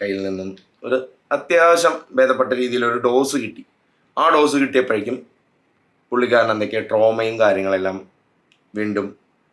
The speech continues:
വന്നു എന്നാണ് പറയുന്നത്. പണ്ടുണ്ടായിരുന്ന ഒരു ട്രോമയുടെ ലെവലിലേക്ക് പോകുമോ എന്നുള്ള പേടി എന്നാണ് പറയുന്നത്. ട്രോമ വന്നോ ഇല്ലയോ എന്നുള്ളതല്ല. പിന്നെ ശ്രീരേഖയെ കൊണ്ട് അവര് പേഴ്സണലായിട്ട് പോയിട്ട് പറയുന്നുണ്ട്, ആരൊക്കെയോ ഇങ്ങനെ ഇവിടുന്ന് പോവാനും വേണ്ട,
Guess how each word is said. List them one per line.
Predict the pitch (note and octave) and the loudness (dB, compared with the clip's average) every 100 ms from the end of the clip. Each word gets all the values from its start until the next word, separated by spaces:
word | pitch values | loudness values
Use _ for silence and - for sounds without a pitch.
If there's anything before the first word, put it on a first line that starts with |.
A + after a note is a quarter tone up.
| _ G#2+ | _ -2
വന്നു | G#2 G2+ F#2+ G2 - | -2 -2 -6 -8 -10
എന്നാണ് | G#2 G#2 G2+ | -4 0 2
പറയുന്നത്. | G2+ F#2+ F2 E2+ | 2 0 -4 -4
പണ്ടുണ്ടായിരുന്ന | G#2 G#2+ G#2+ G#2 G#2 G#2 | -4 -2 0 2 2 0
ഒരു | G#2 | -2
ട്രോമയുടെ | G#2+ G2+ G#2 A2 A#2 | -2 -2 0 2 2
ലെവലിലേക്ക് | G#2+ G#2+ A2 A#2 A#2 C3+ A#2 | 2 0 -2 -2 -2 -4 -4
പോകുമോ | A#2 B2 B2+ | -2 2 2
എന്നുള്ള | B2+ C3 B2+ | 4 2 2
പേടി | A2+ B2 C3 D3+ | 0 2 4 4
എന്നാണ് | D3 C3+ | 4 4
പറയുന്നത്. | A2+ G2 F2 _ _ _ _ _ _ | 4 0 -8 _ _ _ _ _ _
ട്രോമ | F#2+ G2+ A#2 | -4 2 2
വന്നോ | B2+ B2+ | 4 2
ഇല്ലയോ | A#2+ A#2 | 2 -2
എന്നുള്ളതല്ല. | A2 G2+ F#2 - - _ _ _ _ _ _ _ _ | 0 0 0 -6 -12 _ _ _ _ _ _ _ _
പിന്നെ | D3+ D#3+ D3+ D3 | -2 2 2 2
ശ്രീരേഖയെ | C#3+ D3+ D#3 D3+ D3 C#3 B2 | 4 4 4 4 4 4 4
കൊണ്ട് | A#2+ A#2 | 4 2
അവര് | A2 A2 G#2+ G#2 - _ | 4 0 0 -4 -10 _
പേഴ്സണലായിട്ട് | A2+ A2+ A2+ A2 G#2+ G#2 | -4 -2 2 2 2 -2
പോയിട്ട് | G2 G2 | -2 0
പറയുന്നുണ്ട്, | G2 G2 F#2 F#2 F#2+ F#2 _ _ | 0 0 -4 -8 -8 -10 _ _
ആരൊക്കെയോ | F#2+ F#2+ G2+ | -14 -8 -6
ഇങ്ങനെ | G2 F#2+ | -4 -6
ഇവിടുന്ന് | G2 G2 - | -6 -8 -8
പോവാനും | G2+ G2+ G2+ G2 F#2+ | -2 0 0 -2 -2
വേണ്ട, | G2+ | -2